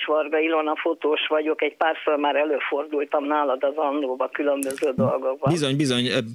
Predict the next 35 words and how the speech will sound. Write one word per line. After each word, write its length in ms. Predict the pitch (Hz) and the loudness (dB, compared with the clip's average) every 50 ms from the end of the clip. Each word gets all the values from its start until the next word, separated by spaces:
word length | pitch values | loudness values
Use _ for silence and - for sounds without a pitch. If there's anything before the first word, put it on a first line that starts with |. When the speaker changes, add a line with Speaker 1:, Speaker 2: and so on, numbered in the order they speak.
| - - | -4 -2
Speaker 2:
popzenék-, 560 | 156 147 127 117 123 110 113 110 104 - - - - | 0 0 2 2 2 2 2 2 0 0 -4 -4 0
popzenekarokat 720 | - 147 123 113 113 110 107 - 113 107 104 104 98 - | 0 0 2 2 0 0 2 2 2 0 0 0 -2 -2
fényképeztél. 680 | - 117 110 104 110 107 - 107 101 - - 113 104 113 113 - - - - - - - - _ _ _ _ _ _ - | -2 -2 -2 0 -2 -2 0 0 -2 0 0 0 0 0 -2 -6 -16 -20 -20 -20 -20 -20 -20 _ _ _ _ _ _ -2
Speaker 1:
Igen, 280 | - 269 247 214 208 233 | 0 0 2 2 2 2
hát, 240 | 269 285 277 277 262 | 2 0 2 2 2
ö, 100 | 247 - | 0 2
igen, 500 | - 226 180 170 165 160 156 160 165 165 | 2 0 0 2 2 2 2 0 0 0
koncertfotós 840 | - 190 180 170 - 165 151 143 - - 160 151 - 160 165 - - | 0 0 0 0 0 -2 -2 -2 0 -2 -2 0 2 0 0 0 0
vagyok, 420 | - 160 147 156 175 208 233 - - - _ _ _ - | 0 0 2 2 2 0 0 -2 -6 -16 _ _ _ -2
tehát, 380 | 185 175 175 180 170 175 - | 0 0 2 0 0 0 2
ö, 40 | 196 185 180 175 175 175 - - - | 2 4 4 4 2 2 0 -2 -2
nekem 340 | 196 185 185 - 190 180 180 | -2 -2 0 0 0 0 0
a 60 | 175 | 0
Forte 500 | - - 202 196 190 185 - - 190 180 | 0 2 2 2 2 0 0 0 2 2
az 100 | 175 175 175 | 2 2 2
egy 160 | 185 185 170 | 0 0 0
életre 520 | 202 202 170 135 143 135 - - 147 143 - - | 0 2 2 2 0 0 0 0 -2 -2 -2 -2
szóló 340 | 160 156 151 147 147 147 147 - - | 0 0 0 0 0 -2 -2 -2 0
szerelem, 480 | 147 139 143 139 139 151 165 170 180 | 0 2 2 2 2 2 2 0 0
és 140 | 165 151 - | -2 -2 -2
egy 160 | - 156 147 | -2 -2 0
életre 460 | 180 185 180 160 131 - - 151 147 - - | 0 2 2 0 0 0 0 -2 -2 -2 0
szóló 300 | 151 147 147 147 139 143 | 0 0 2 0 0 0
bánat, 420 | 151 160 156 156 151 151 151 143 | 2 2 2 2 0 0 -2 0
hogy 180 | 147 147 147 156 | -2 -2 0 0
ott 140 | 151 - | -2 -2
hever 360 | - - 135 139 147 143 139 139 | -2 -4 -2 0 2 0 0 0
még 180 | 143 151 147 151 | 0 0 0 0
mindig 300 | 156 156 151 147 139 143 | 0 0 0 0 2 2
a 80 | 139 | 0
Mérleg 420 | 143 156 147 143 143 147 143 135 135 | 2 2 0 0 2 0 0 0 -2
utcába 440 | 143 - - - 135 135 135 139 | -4 -6 -2 -2 -2 0 0 -2
tönkre 400 | - - 147 143 147 139 165 139 | 0 0 0 0 0 0 0 0
menve 400 | 139 147 143 143 143 147 151 147 | 2 2 0 0 0 2 2 2
a 200 | 139 131 127 135 | 2 2 0 0